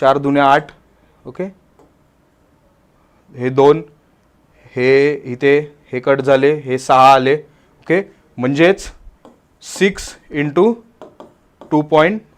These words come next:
फाय फोर. आन्सर बघा, आन्सर सांगा मला किती येत आहे? सिक्स into टू पॉइंट फाय फोर. येस आकाश, बारा, बारा, बारा. काय बारा?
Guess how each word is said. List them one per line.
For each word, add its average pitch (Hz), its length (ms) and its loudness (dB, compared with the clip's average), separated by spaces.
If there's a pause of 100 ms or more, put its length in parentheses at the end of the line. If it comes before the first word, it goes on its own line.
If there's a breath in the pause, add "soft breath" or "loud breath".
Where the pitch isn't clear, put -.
(100)
फाय 135 160 2
फोर. 131 240 -2 (1200)
आन्सर 131 300 -2
बघा, 143 240 2 (140)
आन्सर 127 280 -6
सांगा 143 280 -2
मला 147 240 0 (400 soft breath)
किती 135 160 -2
येत 143 120 4
आहे? 147 140 0 (420 soft breath)
सिक्स - 320 -6
into 147 340 0 (280)
टू 143 100 -2
पॉइंट 143 240 0
फाय 127 180 2
फोर. 113 180 -6 (1160 soft breath)
येस 151 260 0
आकाश, 147 420 0 (1500)
बारा, 131 360 6
बारा, 127 380 4
बारा. 131 380 4 (1900)
काय 139 160 2
बारा? 123 300 4